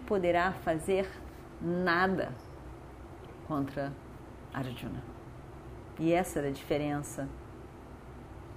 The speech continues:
a grande diferença de Arjuna e Karna. Nem mesmo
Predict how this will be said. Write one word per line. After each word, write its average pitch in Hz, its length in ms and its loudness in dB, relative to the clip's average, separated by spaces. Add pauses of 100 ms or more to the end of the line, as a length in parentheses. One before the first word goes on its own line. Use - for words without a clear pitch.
(220)
a 147 80 2
grande 185 380 6
diferença 139 600 2
de 139 280 0 (100)
Arjuna 139 560 2 (640)
e - 60 -4
Karna. 123 440 2 (1900)
Nem 247 480 12
mesmo 233 680 12